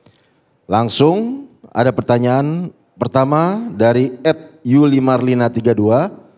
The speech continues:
untuk Kiai Haji Fikri. "Baru-baru ini ada tetangga saya yang meninggal dunia.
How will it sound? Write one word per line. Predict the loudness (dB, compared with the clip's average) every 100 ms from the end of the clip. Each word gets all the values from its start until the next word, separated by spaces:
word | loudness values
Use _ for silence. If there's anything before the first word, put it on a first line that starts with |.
| _ _ -8
untuk | -6 -2 0 -2 -6 -6
Kiai | -2 0
Haji | -2 -2
Fikri. | -4 -2 -2 -2 -8 -20 _ _ _ _ _ _ _ _ _ _ _ _ _
"Baru-baru | 2 4 4 4 4 2
ini | 2 0 -2 -8 -16 _ -2
ada | 0 2
tetangga | 0 0 0 2
saya | 0 0 2 2 2
yang | 2
meninggal | 0 0 2 0
dunia. | 0 -2 -2 -4 -4 -8